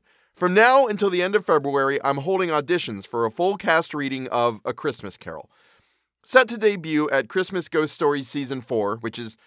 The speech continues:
actually Season five, because I'm a dummy. Uh, details are on my Twitter feed, at Weird Tales Pod, or you can click the link in the show notes to go straight to the casting call. If you enjoy the show and want to help support it, please consider joining my Patreon.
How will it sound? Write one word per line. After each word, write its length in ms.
actually 380
Season 340
five, 400
because 460
I'm 160
a 40
dummy. 340
Uh, 180
details 640
are 100
on 120
my 80
Twitter 260
feed, 360
at 300
Weird 380
Tales 340
Pod, 480
or 260
you 140
can 160
click 240
the 100
link 240
in 100
the 60
show 220
notes 220
to 80
go 100
straight 280
to 80
the 60
casting 460
call. 300
If 140
you 100
enjoy 300
the 80
show 260
and 100
want 140
to 60
help 160
support 300
it, 160
please 220
consider 320
joining 320
my 120
Patreon. 540